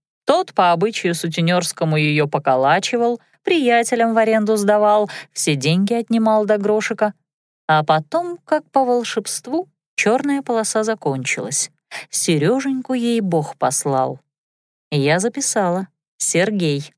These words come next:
История бандерши меня особо не интересовала. Ну, то есть, страшно на самом деле, что одинокая женщина в современном мире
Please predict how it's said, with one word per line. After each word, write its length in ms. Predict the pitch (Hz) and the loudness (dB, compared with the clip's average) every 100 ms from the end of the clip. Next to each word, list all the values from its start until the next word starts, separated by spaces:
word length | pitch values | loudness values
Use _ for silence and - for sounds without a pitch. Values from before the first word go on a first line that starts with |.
| _ _ _ _ _ _ _ - | _ _ _ _ _ _ _ -2
История 580 | 285 277 - 339 330 | 0 0 0 0 2
бандерши 600 | 262 311 320 269 262 - | 2 0 0 -2 -2 -2
меня 280 | 262 262 262 | 0 2 2
особо 300 | 254 262 240 | 0 0 0
не 220 | 240 240 | 0 0
интересовала. 920 | 226 220 226 220 247 262 277 185 135 - _ | 0 -2 -4 -2 -2 0 0 0 -2 -8 _
Ну, 240 | 175 175 160 | -2 0 0
то 120 | 160 | 0
есть, 500 | 151 147 - - - _ _ _ | 0 0 -4 -8 -12 _ _ _
страшно 540 | - - 95 - - 139 | -10 -2 -2 -2 -4 -4
на 120 | 147 | -2
самом 320 | 156 147 147 | -2 -2 0
деле, 240 | 190 208 | 0 0
что 220 | 151 - 147 | -2 -2 -2
одинокая 500 | 151 170 160 156 151 | 0 -2 0 0 0
женщина 460 | 214 208 - 147 | 0 -2 -2 -4
в 60 | 147 | -2
современном 540 | 156 143 160 156 156 | -2 0 2 2 2
мире 400 | 156 170 202 190 | 0 0 0 -2